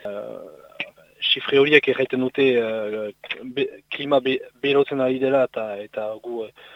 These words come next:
arrunt kontziente da. Gio, gio ala, eh,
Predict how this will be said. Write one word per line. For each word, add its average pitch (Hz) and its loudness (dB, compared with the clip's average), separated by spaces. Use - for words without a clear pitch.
arrunt 123 -2
kontziente 120 -8
da. 151 2
Gio, 120 0
gio 127 2
ala, 156 12
eh, 110 -20